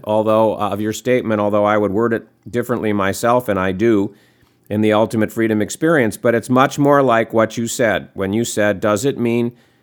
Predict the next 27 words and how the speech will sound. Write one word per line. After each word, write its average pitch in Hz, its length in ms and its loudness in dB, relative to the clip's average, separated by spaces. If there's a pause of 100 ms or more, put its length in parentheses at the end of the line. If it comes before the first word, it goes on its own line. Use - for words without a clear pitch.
(120)
that 107 200 -4
you 113 80 2
are 113 140 4
so 120 240 2
amused 127 520 4
by 147 180 2
your 147 140 2
story 104 460 2 (440)
that 95 200 -6
you 110 80 0
are 110 120 2
not 117 260 2
worried 120 400 4
or 110 120 -2
concerned 104 540 -2
about 98 300 -2
the 98 120 0
outcome 98 460 0
of 92 140 -6
the 104 80 -8
story?" 104 520 -4
Yes, 117 360 -2
it's 107 180 -8
much 135 240 0
more 127 220 2
like 110 260 2
that. 98 300 -6